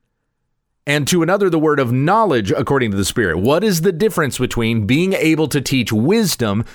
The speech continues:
and being able to teach knowledge? Wisdom is practical application.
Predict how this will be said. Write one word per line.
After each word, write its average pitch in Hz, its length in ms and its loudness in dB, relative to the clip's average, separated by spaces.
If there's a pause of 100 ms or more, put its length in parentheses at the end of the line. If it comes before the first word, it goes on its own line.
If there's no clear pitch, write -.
(220)
and 120 200 -2
being 143 160 0
able 139 200 0
to 120 80 0
teach 110 340 -4
knowledge? 107 600 -2 (760)
Wisdom 151 720 0
is 135 280 -2
practical 165 800 -2
application. 113 840 -4